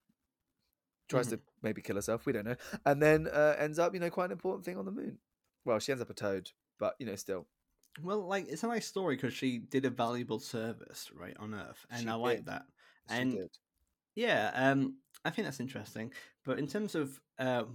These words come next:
Speaker 2: messed up stuff, the rabbit trying to burn itself,
Speaker 1: Yeah.
Speaker 2: ten suns popping out of nowhere, him becoming a despot randomly, her becoming a three-legged toad. Why three legs? I don't know. Like,
Speaker 1: Yeah,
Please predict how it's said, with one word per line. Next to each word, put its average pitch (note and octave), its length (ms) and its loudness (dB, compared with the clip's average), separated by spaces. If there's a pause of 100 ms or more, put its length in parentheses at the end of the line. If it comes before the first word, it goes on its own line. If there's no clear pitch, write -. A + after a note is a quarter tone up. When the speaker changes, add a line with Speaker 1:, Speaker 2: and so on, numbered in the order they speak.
Speaker 2:
messed C#3+ 360 -2
up - 140 0
stuff, - 440 -10 (280)
the C3 80 -2
rabbit C3+ 300 0
trying C3+ 180 0
to A#2+ 80 0
burn A#2 360 0
itself, C3+ 520 0 (220)
Speaker 1:
Yeah. F2+ 120 -20
Speaker 2:
ten C#3+ 420 2
suns D#3 500 0
popping F3+ 320 2
out F3 140 2
of F#3 60 -2
nowhere, G3 600 0 (200)
him D3+ 240 0
becoming C#3 360 2
a A2 40 -2
despot C#3 540 0
randomly, G#3 480 0 (160)
her C3+ 220 6
becoming C3+ 360 4
a A#2 80 2
three-legged B2 720 2
toad. C#3 400 4
Why C3+ 320 6
three G#3+ 420 -2
legs? A#3 400 -2
I F#3 200 4
don't E4+ 280 2
know. C3+ 240 8
Like, A#3 300 8
Speaker 1:
Yeah, F#3+ 80 2